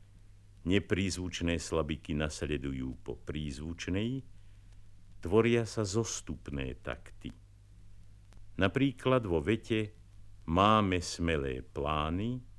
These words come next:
sú tri slová, tri prízvučné slabiky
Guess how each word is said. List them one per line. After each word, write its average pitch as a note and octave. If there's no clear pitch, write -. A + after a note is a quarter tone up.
sú F2+
tri G#2
slová, C#2
tri B2
prízvučné D2
slabiky G2